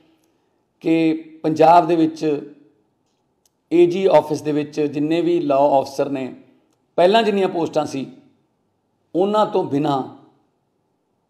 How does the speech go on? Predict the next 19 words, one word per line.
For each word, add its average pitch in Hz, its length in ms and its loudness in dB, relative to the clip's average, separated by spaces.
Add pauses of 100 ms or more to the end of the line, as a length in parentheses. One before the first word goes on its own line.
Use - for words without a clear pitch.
ਅਠਵੰਜਾ 175 460 2
ਵਾਧੂ 151 340 2
ਪੋਸਟਾਂ 151 340 -2
ਜਿਹੜੀਆਂ 147 300 -4
ਨੇ 139 180 -10 (320)
ਉਹ - 60 -12
ਕ੍ਰੀਏਟ 151 220 -6
ਕੀਤੀਆਂ 147 300 -6
ਜਾ 143 140 0
ਰਹੀਆਂ 156 200 -6
ਨੇ, 160 160 -8 (880)
ਜੋ 135 160 0
ਕਿ 160 140 -2
ਐਸ 143 220 -6
ਸੀ 147 60 -10
ਭਾਈਚਾਰੇ 139 420 -2
ਲਈ 127 120 -6
ਰਿਜ਼ਰਵ 127 260 -8
ਹੋਣਗੀਆਂ। 147 420 0